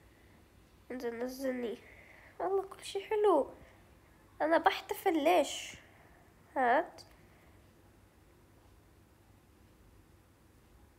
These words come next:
<gasps> توقعت هيك تصير. شو أسوي؟ شو أعمل؟ شو؟ وين؟ وين؟ أوه، أوكي. طب أنا إيش دخلني؟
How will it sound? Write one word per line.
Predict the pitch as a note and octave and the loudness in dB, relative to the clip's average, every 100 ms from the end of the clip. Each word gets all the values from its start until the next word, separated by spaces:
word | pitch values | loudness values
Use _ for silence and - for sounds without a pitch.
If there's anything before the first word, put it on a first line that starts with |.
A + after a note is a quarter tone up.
| - - - | -20 -12 6
<gasps> | G4+ C#5+ D#4 A#3+ - - - - - - | 10 12 10 6 0 -18 -20 -20 -20 -12
توقعت | D4+ - - D4+ C#4 - | -12 -8 -2 -2 -2 -2
هيك | D#4 D#4 | -2 -2
تصير. | - - D#4+ | -6 -4 -4
شو | - | -2
أسوي؟ | F4 F4 D#4 D#4 - - - - - - | 0 -2 -2 -8 -10 -20 -20 -20 -20 -6
شو | - | 0
أعمل؟ | F4+ D#4 D#4 - - - - - - - | 2 2 -2 -6 -20 -20 -20 -20 -20 -20
شو؟ | - - A4 G#4+ - - - - - - - - - | -8 4 6 6 -2 -18 -20 -20 -20 -20 -20 -20 -2
وين؟ | F4+ A#4 G4+ D#4+ - - - - - - - - - - | 8 8 8 2 -8 -18 -20 -20 -20 -20 -20 -20 -20 2
وين؟ | G4+ B4+ B4 F4+ F4 - - - - | 10 12 10 6 0 -4 -18 -6 6
أوه، | A#4 D4+ | 8 8
أوكي. | - G4 G4 - - - - - - - - - - - - - - - - - - - - - - - - - - - - | 4 -2 -4 -6 -20 -20 -20 -20 -20 -20 -20 -20 -20 -20 -20 -20 -20 -20 -20 -20 -20 -20 -20 -20 -20 -20 -20 -20 -20 -20 -12
طب | D4 | -2
أنا | C4 D#4 | 6 6
إيش | G#4+ | 6
دخلني؟ | F#4+ - G#4 G#4+ D4+ | 2 4 0 2 0